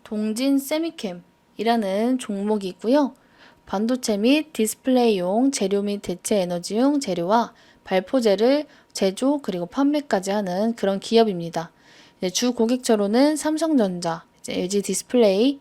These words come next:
에스케이, 에스케이 하이닉스 등 이제 국내 탑티어 기업들로 구성이 좀 되어 있고요. 이제 이거 동진 세미캠 아시는 분들은 몇 년 전에 뭐 일본의 반도체 소재 수출 규제로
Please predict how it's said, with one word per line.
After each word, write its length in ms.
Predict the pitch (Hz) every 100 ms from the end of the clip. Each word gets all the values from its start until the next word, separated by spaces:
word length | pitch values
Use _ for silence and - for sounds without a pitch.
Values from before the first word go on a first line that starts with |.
| -
에스케이, 480 | 190 - - 254 - _ 190
에스케이 380 | 196 - 214
하이닉스 500 | 226 302 294 254 196
등 220 | 208 285 285
이제 160 | 190 -
국내 520 | - 220 196 185 233
탑티어 480 | 294 302 - 294 285
기업들로 920 | 277 202 196 208 - 180 175 180 226
구성이 320 | - 196 202 196
좀 160 | 226
되어 240 | 214 190 190
있고요. 480 | - - 269 269 - - - - - _
이제 260 | 214 220 208
이거 220 | 208 208
동진 320 | 220 240 302
세미캠 500 | 302 320 302 302 262
아시는 400 | 160 - 262 247
분들은 500 | 190 180 202 254 185
몇 140 | 170
년 220 | 190 247 247
전에 400 | 190 190 202 165 - - _
뭐 120 | - 185
일본의 480 | 269 302 285 277
반도체 540 | 277 190 220 247 254 233
소재 460 | 285 277 214 262
수출 380 | 294 311 - 311
규제로 520 | 254 190 185 233 302